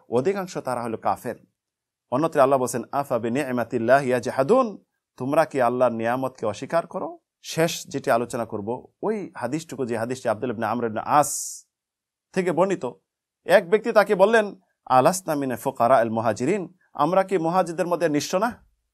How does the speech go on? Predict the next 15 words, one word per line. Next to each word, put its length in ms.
একজন 240
মুহাজির 320
এসে 180
আব্দুল্লাহ 340
ইবনে 120
আমর 160
ইবনে 160
আসকে 220
বললেন। 340
তখন 300
আব্দুল্লাহ 280
ইবনে 60
আমর 200
ইবনে 180
বললেন, 360